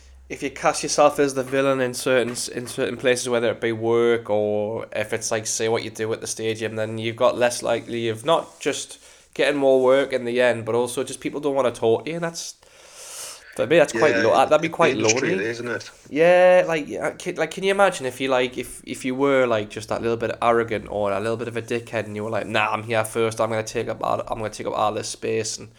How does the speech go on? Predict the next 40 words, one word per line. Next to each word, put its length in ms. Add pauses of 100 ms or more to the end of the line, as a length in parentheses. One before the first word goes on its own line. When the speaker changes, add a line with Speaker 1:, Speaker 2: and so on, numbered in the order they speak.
(280)
Speaker 1:
find 260
somewhere 360
else." 200
Can 160
you 60
imagine, 240
like, 160
that, 180
that 240
just, 260 (720)
it's 160
just 200
dickhead 360
stuff 320
like 140
that. 160
I 20
mean, 160
you 60
do, 160
unfortunately, 640
you 140
do 240
get 220
people 240
who 140
are 40
like 280
that, 160
who 80
are 40
the 80
se-, 240
who 140
think 240
they're, 180
they're 180
self-entitled, 920
where 140
they, 180